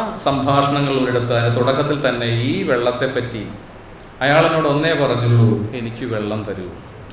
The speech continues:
ആ വാക്യം പക്ഷേ എൻ്റെ ഉള്ളിൽ ഇങ്ങനെ മാറ്റൊലിക്കൊണ്ടുകൊണ്ടേയിരിക്കുന്നു. ഞാൻ മറ്റൊരുവളായി മാറിക്കൊണ്ടിരിക്കുന്നു. ഇതെൻ്റെ മറുപിറവിയാണ്, ഇതെനിക്ക് മറ്റൊരു ജന്മമാണ്. ഈ ഒരു വാക്യം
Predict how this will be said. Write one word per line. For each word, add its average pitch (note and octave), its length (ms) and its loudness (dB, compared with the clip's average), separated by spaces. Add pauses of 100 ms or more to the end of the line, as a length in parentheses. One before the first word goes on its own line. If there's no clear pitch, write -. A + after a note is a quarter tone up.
(400)
ആ - 20 2 (200)
വാക്യം C#3 380 2
പക്ഷേ C3+ 360 -2
എൻ്റെ A#2+ 200 -2 (100)
ഉള്ളിൽ A#2+ 280 -2 (420)
ഇങ്ങനെ B2 380 -4
മാറ്റൊലിക്കൊണ്ടുകൊണ്ടേയിരിക്കുന്നു. A#2 1500 -2 (200)
ഞാൻ B2+ 120 -2 (120)
മറ്റൊരുവളായി C3 760 2
മാറിക്കൊണ്ടിരിക്കുന്നു. A2 840 -4 (420)
ഇതെൻ്റെ C3+ 320 -2 (100)
മറുപിറവിയാണ്, A#2 1040 2 (100)
ഇതെനിക്ക് B2+ 400 -6
മറ്റൊരു D3 360 -2 (520)
ജന്മമാണ്. C3 680 4 (120)
ഈ - 20 -2 (120)
ഒരു F3+ 120 0 (100)
വാക്യം B2+ 460 0